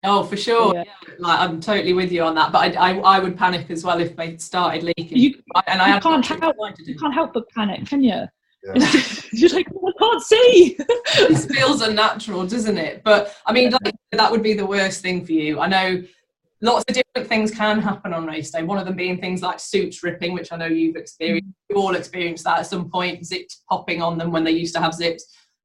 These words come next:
Speaker 1: Uh,
Speaker 2: Yeah.
Speaker 1: <laughs> I've noticed that you're really, um, good with having great nails. Do you, do you have long nails?
Speaker 2: At the moment.
Speaker 1: Not <laughs> they're a nice colour though. But, like, what, do
Speaker 2: Oh,
Speaker 1: you
Speaker 2: no.
Speaker 1: have nails and struggle getting a suit on or anything? 'Cause ob-, obviously the suits are really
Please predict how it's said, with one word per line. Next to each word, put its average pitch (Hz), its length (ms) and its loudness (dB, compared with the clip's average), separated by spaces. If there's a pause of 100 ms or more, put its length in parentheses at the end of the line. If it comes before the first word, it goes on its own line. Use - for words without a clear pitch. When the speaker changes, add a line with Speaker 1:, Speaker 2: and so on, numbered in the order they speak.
Speaker 1:
Uh, 196 140 4 (640)
Speaker 2:
Yeah. - 340 6
Speaker 1:
<laughs> - 80 -10
I've 233 180 6
noticed 285 560 4
that 220 180 0
you're 220 500 4
really, 196 640 0
um, 180 260 0
good 196 200 2
with 196 120 -6
having 180 440 0
great 170 240 -2
nails. 147 480 -6 (560)
Do 220 100 -2
you, 247 240 0
do - 80 -8 (140)
you 247 120 0
have 262 160 4
long 277 260 4
nails? 233 380 2
Speaker 2:
At - 140 -14
the 349 120 -4
moment. 339 400 2 (760)
Speaker 1:
Not 254 200 4
<laughs> 262 800 2
they're 311 120 0
a - 20 6
nice 403 260 4
colour 381 240 4
though. 165 240 -2 (280)
But, 254 140 4
like, 247 260 6
what, 220 240 0
do 233 80 2
Speaker 2:
Oh, - 20 6
Speaker 1:
you 226 80 4
Speaker 2:
no. 240 60 6
Speaker 1:
have - 340 -4
nails 269 220 0
and 254 100 -2
struggle 247 320 0
getting 226 180 0
a 240 40 0
suit 285 340 -4
on 208 160 6
or 196 100 4
anything? 190 500 -2
'Cause 202 140 -4
ob-, 196 160 0
obviously 202 260 -2
the 208 60 0
suits 247 300 -6
are 214 60 -6
really 196 260 -2